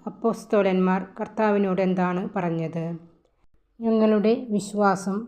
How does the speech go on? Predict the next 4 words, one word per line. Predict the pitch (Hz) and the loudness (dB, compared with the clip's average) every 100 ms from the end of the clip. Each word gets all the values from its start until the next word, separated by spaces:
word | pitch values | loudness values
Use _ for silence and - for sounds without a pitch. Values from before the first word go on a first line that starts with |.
| - | -4
വർദ്ധിപ്പിക്കണമേ" | 196 165 170 190 180 190 180 175 180 196 202 | -4 -2 -6 -4 -8 -2 0 2 0 -2 -6
എന്ന്. | 180 165 160 165 160 - _ _ _ _ _ _ _ _ _ _ _ | -2 -2 -2 -4 -8 -14 _ _ _ _ _ _ _ _ _ _ _
സിക്കമിൻ | - - - - 240 247 247 247 254 254 226 | -20 -20 -18 -10 -8 2 4 6 4 0 -4
വൃക്ഷത്തെക്കുറിച്ച് | 220 - 196 202 190 185 185 202 185 | -6 -4 -2 -2 -2 -4 -2 -4 -4